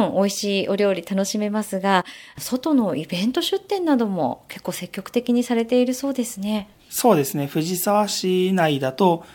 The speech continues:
Speaker 2: 藤沢市民祭りだったりとか、藤沢産業フェスタだったりとか、県外になると、フジロックフェスティバルだったりとか、大田原の方にあるゆるキャラ大運動会だったりとかに出店してますね。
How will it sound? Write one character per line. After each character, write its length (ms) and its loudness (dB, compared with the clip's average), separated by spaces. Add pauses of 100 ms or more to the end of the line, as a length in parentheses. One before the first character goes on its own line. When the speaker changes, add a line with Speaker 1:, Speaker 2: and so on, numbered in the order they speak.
(140)
Speaker 2:
藤 180 -2
沢 200 -2
市 180 -2
民 160 0
祭 300 -4
り 40 -6
だ 80 -6
っ 20 -20
た 140 -12
り 80 -8
と 100 -8
か、 280 2 (160)
藤 160 -6
沢 200 -4
産 260 -4
業 120 -6
フ 140 -8
ェ 20 -6
ス 100 -6
タ 80 -10
だ 80 -12
っ 40 -20
た 100 -18
り 80 -12
と 100 -10
か、 280 -4 (280)
県 220 4
外 160 2
に 60 -2
な 100 -4
る 80 -8
と、 300 0
フ 140 -6
ジ 120 2
ロ 80 2
ッ 60 -8
ク 100 -8
フ 120 -4
ェ 20 -2
ス 100 -6
テ 80 -8
ィ 40 -4
バ 60 -2
ル 80 -2
だ 80 -6
っ 40 -10
た 120 -12
り 60 -8
と 100 -8
か、 260 2 (220)
大 200 0
田 140 4
原 120 2
の 100 -4
方 200 -12
に 120 -8
あ 80 -10
る 220 -14
ゆ 220 -2
る 80 0
キ 100 -4
ャ 60 -2
ラ 180 -2
大 240 4
運 160 2
動 160 6
会 180 -8
だ 80 -6
っ 80 -14
た 120 -12
り 40 -8
と 120 -10
か 100 -8
に 220 -4
出 200 -6
店 160 -6
し 60 -8
て 100 -12
ま 120 -10
す 80 -16
ね。 180 -16